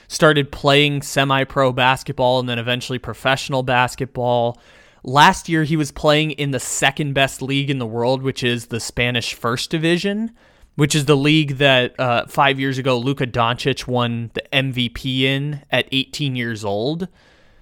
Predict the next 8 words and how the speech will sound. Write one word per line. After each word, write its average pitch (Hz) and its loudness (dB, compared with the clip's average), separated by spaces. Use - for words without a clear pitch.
He 180 4
was 185 6
playing 214 4
in 208 0
that 175 2
league 139 -2
and 147 0
then 147 0